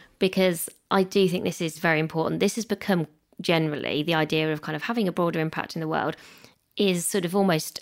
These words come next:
a hygiene factor now, I think, for lots of organisations. They feel like they have to do it. And I once, and I won't name the company, but I, when I was in the C R job at Sainsbury's, I once got rang by a recruiter about a role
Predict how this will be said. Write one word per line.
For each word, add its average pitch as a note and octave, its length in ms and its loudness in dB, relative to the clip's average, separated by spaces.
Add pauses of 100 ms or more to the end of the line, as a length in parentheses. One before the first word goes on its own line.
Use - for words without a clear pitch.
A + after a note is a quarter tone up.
a E3 60 -4
hygiene D#3+ 420 0
factor - 360 -6
now, D3 380 -2
I D#3+ 100 0
think, - 360 -6
for - 100 -6
lots E3+ 220 -4
of - 80 -10
organisations. D#3+ 720 -2
They D3+ 80 -4
feel E3+ 180 -2
like E3+ 120 -2
they E3 60 -4
have - 380 -6
to - 80 -10
do F3 120 0
it. F#3+ 260 0 (560)
And F#3+ 120 2
I G3 200 4
once, F3 680 0
and E3+ 80 2
I E3+ 60 2
won't F#3+ 260 4
name F3+ 200 4
the F3+ 60 0
company, F3+ 600 0 (360)
but - 140 0
I, E3+ 360 2
when F3+ 140 4
I G3 60 6
was F#3+ 140 2
in F#3+ 80 4
the F#3 60 2
C F#3 220 0
R F3+ 160 0
job D#3+ 220 0
at - 80 -8
Sainsbury's, D#3+ 720 -2
I F3 120 2
once E3+ 400 -4
got - 340 -4
rang E3+ 680 -2
by E3 140 4
a E3 60 2
recruiter D#3+ 600 -2 (320)
about F3 320 2
a - 20 2
role E3 420 0